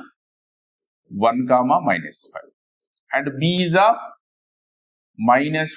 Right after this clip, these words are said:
ఫోర్ కామా ఫైవ్. ఇది B అనండి, this is A. ఓకేనా? వన్ కామా మైనస్ ఫైవ్.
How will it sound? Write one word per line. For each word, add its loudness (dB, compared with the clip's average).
ఫోర్ 4
కామా 4
ఫైవ్. -2
ఇది -2
B 4
అనండి, -2
this -6
is -4
A. -4
ఓకేనా? 0
వన్ 4
కామా 4
మైనస్ -8
ఫైవ్. -20